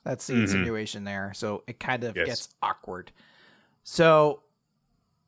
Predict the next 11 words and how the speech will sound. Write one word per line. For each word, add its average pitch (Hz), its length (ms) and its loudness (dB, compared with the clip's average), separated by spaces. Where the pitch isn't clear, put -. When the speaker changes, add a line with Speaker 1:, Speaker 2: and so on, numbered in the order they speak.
Speaker 1:
there's 156 240 4
a 165 40 0
moment 185 480 4
where 123 360 -2
Fumino's 113 380 -8
like, 110 220 -4
"Huh, 143 420 2
I 107 200 -6
mean, 113 360 -10
you 117 80 -8
know, 117 320 -6